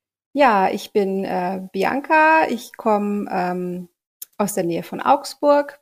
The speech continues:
bin vierzig Jahre alt, bin Mama von zwei Kindern, die zwölf und, ähm, fast sechs Jahre alt sind. Und, ähm, wir leben hier, äh, in der Nähe von Augsburg in einem großen Haus mit, ähm, meinem Mann noch zusammen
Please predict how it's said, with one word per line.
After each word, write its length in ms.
bin 260
vierzig 440
Jahre 400
alt, 420
bin 180
Mama 300
von 260
zwei 300
Kindern, 600
die 160
zwölf 580
und, 280
ähm, 280
fast 300
sechs 280
Jahre 240
alt 260
sind. 380
Und, 420
ähm, 420
wir 120
leben 240
hier, 400
äh, 180
in 60
der 100
Nähe 100
von 160
Augsburg 600
in 120
einem 180
großen 380
Haus 380
mit, 340
ähm, 420
meinem 220
Mann 220
noch 180
zusammen 640